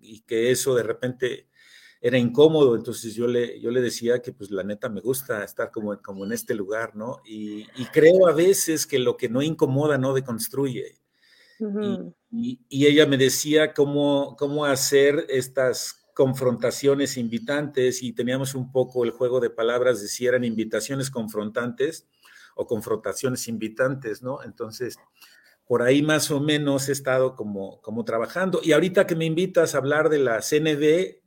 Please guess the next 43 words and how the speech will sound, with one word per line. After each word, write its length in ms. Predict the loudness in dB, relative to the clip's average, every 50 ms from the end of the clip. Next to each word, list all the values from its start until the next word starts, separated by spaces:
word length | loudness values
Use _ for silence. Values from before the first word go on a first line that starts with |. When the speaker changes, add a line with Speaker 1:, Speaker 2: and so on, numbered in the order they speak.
| _ _ _
Speaker 1:
eh, 220 | -12 -10 -8 -8
la 420 | -8 -8 -8 -10 -10 -10 -12 -14 -14
comunicación 640 | -10 -6 -4 -4 -4 0 0 0 0 0 -2 -2 -2
no 80 | 0 2
violenta, 580 | 2 2 2 2 0 -2 -4 -6 -6 -6 -10 _ _ _ _ _ _ _ _ _ _ _ _ _
pues 180 | 0 2 4 4
encantado 600 | 4 4 4 4 2 4 4 4 6 6 6 6
de 80 | 6
compartir 480 | 4 0 0 0 0 0 2 2 2 2
un 80 | 2
ratito 520 | 2 2 2 2 2 -2 -4 0 0 0 2
con 200 | 2 0 0 0
este 540 | 0 -2 -2 0 0 0 0 -2 -4 -10 _ _ _ _
tema 440 | 2 4 4 4 2 0 -2 -2 -2
que 140 | 0 2 2
a 80 | 2
mí 220 | 2 2 0 0 0
me 220 | 0 0 0 2
ha 520 | 2 2 2 2 2 2 0 0 -4 -8 -14 _ _ _ -6
inquietado 680 | -2 0 0 2 2 2 2 2 4 4 4 4 4
mucho, 540 | 2 0 0 0 -2 -2 -4 -4 -4 -4 -2
más 260 | -2 -2 -2 -2 0
que 80 | 2 2
acomodarme 760 | 2 2 2 2 4 4 6 6 6 4 4 2 2 2 2
en 100 | 0 0
certezas, 640 | 0 -2 -4 -2 2 2 2 2 4 2 0 0 0
me 80 | -2 -2
ha 80 | -2
metido 380 | -2 -2 -4 -2 0 2 2 2
Speaker 2:
Ujú. 80 | 2 0
Speaker 1:
como 240 | -2 -4 -2 -4
en, 80 | -4 -6 -10 _ _ _ _ _
como, 320 | -14 -12 -12 -14 -16 -14
pues, 220 | _ -12 -10 -8
en 160 | -6 -6 -4 -4
una 160 | -6 -6 -8 -8 -10 -10
especie 440 | -12 -6 _ -4 -4 -2 -2 -2
como 200 | -2 -2 -2 0
de 100 | 0 0
torrente 560 | 0 2 0 0 2 4 2 2 2 2 0 0
de 100 | 0 0
seguir 340 | -2 -6 -6 -4 -4 -2
indagando, 680 | -2 -2 -2 -2 -2 -2 -2 -4 -2 -2 -2 -2 -4 -6